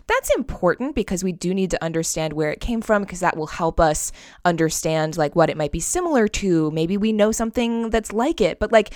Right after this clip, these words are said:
in the case of something like coronavirus, we had already sequenced its genome,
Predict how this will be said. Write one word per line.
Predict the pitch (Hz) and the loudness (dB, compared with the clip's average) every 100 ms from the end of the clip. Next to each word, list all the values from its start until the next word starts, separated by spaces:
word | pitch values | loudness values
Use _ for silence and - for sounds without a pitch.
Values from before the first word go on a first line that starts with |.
| - - - | -16 -14 -2
in | 247 | 0
the | |
case | 240 285 | 2 0
of | 247 | 0
something | 220 202 | -2 -2
like | 170 | -2
coronavirus, | - 170 185 165 151 147 147 | 0 0 2 2 2 2 2
we | 233 | 2
had | 285 - | 2 4
already | 196 190 170 | 4 4 0
sequenced | - 220 226 170 160 | -2 -4 -2 -2 -2
its | 151 - | -6 -6
genome, | - 226 233 160 147 | -2 0 2 2 0